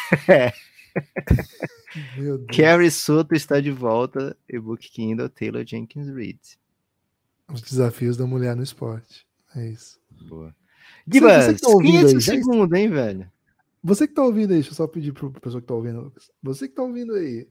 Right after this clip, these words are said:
Speaker 2: já leu o Taylor Jenkins Reid? Diga aí se ela maceta mesmo,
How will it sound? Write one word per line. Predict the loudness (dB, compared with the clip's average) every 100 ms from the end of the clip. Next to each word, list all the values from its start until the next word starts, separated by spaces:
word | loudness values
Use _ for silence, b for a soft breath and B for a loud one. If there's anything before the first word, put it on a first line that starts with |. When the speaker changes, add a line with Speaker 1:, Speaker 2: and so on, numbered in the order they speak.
| -14
Speaker 2:
já | -8 -2
leu | 0 0 -2 -6
o | -10
Taylor | -6 -2 -2 -2 -4
Jenkins | -6 -8 -12 -14 -10
Reid? | -10 -10 _ -20 _ _ _ _ _ _ _ -6
Diga | 0 2
aí | 0
se | -2
ela | -4
maceta | -4 -6 -6 -8 -8
mesmo, | -10 -8 -6 -6